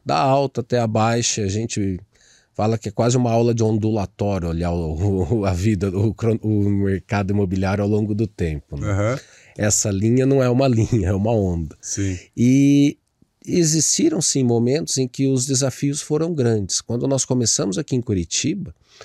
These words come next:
Speaker 1: nós vínhamos numa crise pós-Incol. A Incol quebrou em noventa e nove, né, a concordata dela. E isso gerou uma insegurança gigantesca no mercado. Ninguém queria comprar imóvel na planta.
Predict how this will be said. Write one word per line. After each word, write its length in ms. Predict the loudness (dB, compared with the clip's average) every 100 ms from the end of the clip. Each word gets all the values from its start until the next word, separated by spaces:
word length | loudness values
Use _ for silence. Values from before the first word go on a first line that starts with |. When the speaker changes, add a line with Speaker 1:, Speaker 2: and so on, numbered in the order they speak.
| -18 -4
Speaker 1:
nós 220 | 0 2
vínhamos 380 | 2 0 0 0
numa 180 | 0 -2
crise 500 | -2 -2 0 -2 -6 _ _ -4
pós-Incol. 760 | 0 0 0 -4 -4 -6 -6 _ _ _ -20 _ _ _ -20 -14
A 100 | -8
Incol 260 | -2 -2 0
quebrou 400 | 0 0 2 2
em 80 | 0
noventa 680 | 0 0 0 0 -2 -2
e 80 | -2
nove, 480 | 2 2 2 0 -8 -14
né, 320 | -8 -2 -2 -2
a 60 |
concordata 800 | -4 -6 -2 -4 -2 -4 -2 -4
dela. 320 | -2 -2 -4 -10 -20 -20 -20 -20 -20 -20 _ -4
E 360 | 2 4 4
isso 260 | 4 2 -2
gerou 360 | 0 2 2 0
uma 560 | -2 -2 0 2 2
insegurança 680 | 2 0 0 0 0 -2 -6 -10
gigantesca 720 | -6 -2 -2 0 0 0 -2
no 60 | -4
mercado. 360 | -6 -4 -2 0
Ninguém 340 | 0 2 0
queria 220 | 0 -2
comprar 320 | -2 -4 -2
imóvel 340 | -2 0 -2 -4
na 80 | -6
planta. 460 | -6 -10 -10 -20